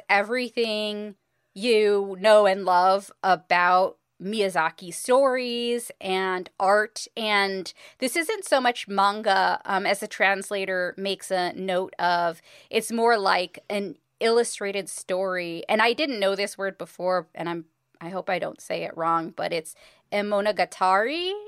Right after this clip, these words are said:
is what, um, it's more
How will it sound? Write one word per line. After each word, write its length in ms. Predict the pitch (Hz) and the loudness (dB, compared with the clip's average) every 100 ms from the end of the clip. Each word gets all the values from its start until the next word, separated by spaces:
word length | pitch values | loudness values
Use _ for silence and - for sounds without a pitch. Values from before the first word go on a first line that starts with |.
| - | -6
is 240 | 226 214 | -4 -4
what, 280 | 196 196 - _ _ - | 2 2 2 _ _ -2
um, 520 | 185 180 175 180 - | 0 0 -2 -8 -10
it's 340 | - 190 - - | -6 -6 -8 -14
more 480 | 180 214 190 185 | -2 2 4 2